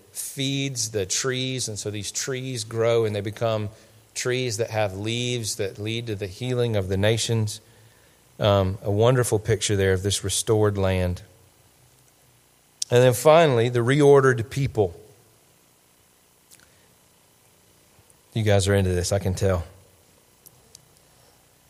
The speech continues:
This is a picture of the way that the land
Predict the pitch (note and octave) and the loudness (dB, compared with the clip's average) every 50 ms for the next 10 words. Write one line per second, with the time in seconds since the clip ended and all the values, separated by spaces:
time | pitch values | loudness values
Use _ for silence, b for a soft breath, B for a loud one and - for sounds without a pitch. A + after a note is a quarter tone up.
0 | _ _ _ _ _ _ - C#3+ D#3 - F3 C#3+ C3+ B2 - - D3+ C#3 - - | _ _ _ _ _ _ -2 -2 0 0 -2 -2 -4 -2 0 0 0 0 0 -2
1 | B2 A2+ G#2+ A2+ A2 A2 A2 G#2+ G2 G2+ A#2 A2 G#2+ A2+ A#2 A#2+ A#2 A#2 A2+ A2 | 0 2 2 2 4 4 2 2 2 0 0 2 2 4 4 4 4 2 0 -2
2 | G#2 - A2 G#2 G#2 G#2 A2+ A#2+ B2+ A#2+ A2 G2+ G2 G2+ G2 F#2 G2 | -2 -2 -2 0 0 2 2 2 2 2 2 0 0 -2 -6 -8 -10